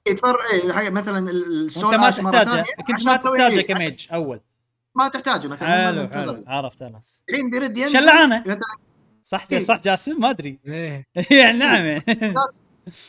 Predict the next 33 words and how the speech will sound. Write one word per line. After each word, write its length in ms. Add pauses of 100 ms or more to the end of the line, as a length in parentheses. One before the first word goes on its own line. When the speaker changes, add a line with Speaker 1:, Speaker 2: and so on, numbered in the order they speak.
(200)
Speaker 1:
إنه 120
شنو 240
كانوا 280
المشكلة 560
الناس 320
تدلل 600
أو 320
الديفلوبرز 640
كانوا 180
يقولون، 400
كانوا 320
وايد 180
مركزين 460
إنه، 420 (200)
يعني 180
حتى 200
الناس 260
ينقدون 380
عليهم 320
الحين. 240 (960)
آه، 600
يقول 280
إنه 160
ترى 220
ماكو 300
قرار 340
خطأ 320
تسويه 640
أنت، 140
ترى 360 (220)
كل 240
شيء 260
يمشي، 540